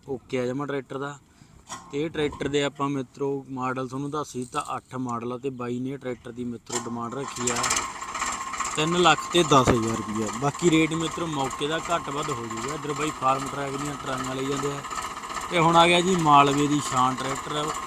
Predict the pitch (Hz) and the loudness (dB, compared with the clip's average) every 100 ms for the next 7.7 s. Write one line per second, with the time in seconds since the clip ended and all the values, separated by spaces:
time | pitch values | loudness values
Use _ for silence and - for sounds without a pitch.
0 | - - - - 131 143 151 151 143 127 | -6 -6 -6 -6 -2 6 6 6 2 -2
1 | - 131 123 120 113 110 101 - - - | -2 -4 -4 -4 -4 -6 -6 -8 -8 -8
2 | - - - - - - - - 135 135 | -6 -6 -6 -6 -6 -6 -6 -6 -2 0
3 | 143 139 160 156 160 - - 127 - 147 | 2 2 4 6 6 4 6 6 4 4
4 | 139 131 127 131 131 131 151 147 151 143 | 6 6 2 0 0 -2 -2 0 -2 -4
5 | - - - - - - - - - - | -10 -10 -10 -10 -12 -10 -10 -12 -12 -10
6 | - 135 143 135 156 160 160 160 151 - | -10 -4 -2 -2 -2 -2 0 0 -2 -4
7 | 139 175 170 - 160 147 | -6 -4 -4 -2 0 0